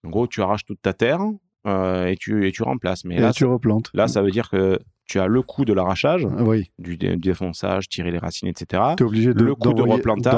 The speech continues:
Speaker 2: d'envoyer tout péter ton palissage, du coup, euh.
Speaker 1: Absolument.
Speaker 2: Ouais.
Speaker 1: Tu, donc, le, le coût de replantage, le coût de repalissage, plus la main-d'œuvre et compagnie.
Speaker 2: Ouais.
Speaker 1: Et tu pourras produire du code du run qu'au bout de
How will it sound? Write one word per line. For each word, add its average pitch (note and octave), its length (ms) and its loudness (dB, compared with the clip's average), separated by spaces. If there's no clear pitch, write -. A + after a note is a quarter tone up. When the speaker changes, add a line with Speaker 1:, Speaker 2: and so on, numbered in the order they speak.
Speaker 2:
d'envoyer A#2+ 240 2
tout B2 160 -4
péter B2 280 2
ton A#2 180 0
palissage, A#2+ 460 0
du E3+ 260 0
coup, E3+ 260 2
euh. D#3 80 4
Speaker 1:
Absolument. F#2+ 440 0
Speaker 2:
Ouais. F#2 180 2
Speaker 1:
Tu, - 260 0
donc, G2 280 -2
le, F#2+ 120 -2
le A#2 220 2
coût - 180 -2
de G2+ 360 2
replantage, G2+ 760 -2
le A2 120 0
coût B2+ 180 -6
de G#2+ 80 0
repalissage, A2+ 960 0
plus - 240 -6
la E2+ 80 -6
main-d'œuvre E2+ 400 -2
et - 20 -10
compagnie. F#2+ 380 0
Speaker 2:
Ouais. A2+ 140 0
Speaker 1:
Et B2+ 460 0
tu C3+ 380 0
pourras C#3 320 2
produire C#3 600 0
du G#2+ 120 -6
code A2+ 180 0
du G#2+ 100 0
run D#3+ 280 0
qu'au C3+ 140 0
bout C#3+ 120 0
de D3 100 0